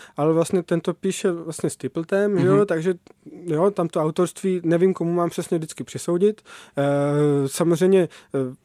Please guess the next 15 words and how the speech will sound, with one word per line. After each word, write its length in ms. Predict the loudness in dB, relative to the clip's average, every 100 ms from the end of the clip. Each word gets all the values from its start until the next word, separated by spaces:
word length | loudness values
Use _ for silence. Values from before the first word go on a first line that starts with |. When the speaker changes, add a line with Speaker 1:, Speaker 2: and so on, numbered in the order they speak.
| _ -4
Speaker 1:
já 180 | -2 -2
jsem 600 | -6 -12 -8 -2 -2 -2 -6 -10 -10 -14 -10 -4
od 140 | -4
dětství 460 | 0 0 0 -6 -6
poslouchal 580 | -6 -4 -6 -2 -4
jako 240 | -2 -2 -2
hip-hop 540 | 0 -2 0 -2 -2
a 40 | -4
zvlášť 320 | -2 -4 -4
jako 180 | -8 -6
český 380 | -8 -8 -4
rapy, 320 | -4 -2 -4 -4
že 100 | -6
jo, 120 | -6
takže, 300 | -4 -4